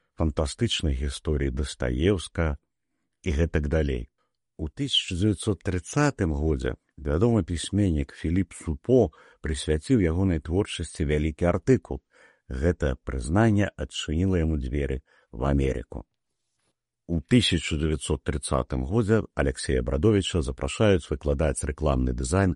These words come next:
у Філадельфію у школе прамысловых мастацтваў пры Пенсільванскім музеі. Там ён выкладаў рэкламную графіку, дзе заснаваў уласную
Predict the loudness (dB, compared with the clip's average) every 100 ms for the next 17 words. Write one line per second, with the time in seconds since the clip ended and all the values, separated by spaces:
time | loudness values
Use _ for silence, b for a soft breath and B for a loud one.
0 | -2 -8 -6 -4 -2 2 2 2 -2 -6
1 | -6 B B B B -6 -4 -4 0 2
2 | 2 2 0 -2 -2 0 0 -2 -4 -4
3 | 0 0 0 -2 -6 -2 -2 -4 b b
4 | -2 0 0 -2 0 0 -2 -4 -2 0
5 | 0 0 -2 -4 -10 _ b b b _
6 | 4 4 4 2 0 -4 -2 0 2 0
7 | 0 -2 -2 0 -2 -4 0 2 2 -2
8 | -4 -4 B B -4 0 2 0 -2 -2
9 | 2 2 0 -2 2 2 2 -2 -2